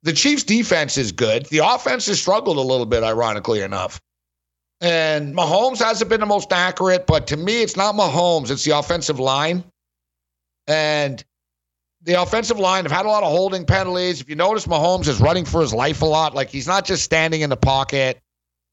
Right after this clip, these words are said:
He's, he's running for his life a lot. So, you know, the demise of the Chiefs is, is exaggerated, but it's a fair point that people have over-elevated Mahomes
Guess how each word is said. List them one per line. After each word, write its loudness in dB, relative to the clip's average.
He's, 2
he's 4
running 2
for -2
his 0
life -2
a -2
lot. 0
So, 2
you 0
know, 4
the 2
demise 0
of 0
the 0
Chiefs 0
is, 0
is 0
exaggerated, -2
but -2
it's 0
a 0
fair 2
point 0
that -2
people 2
have -8
over-elevated 0
Mahomes 0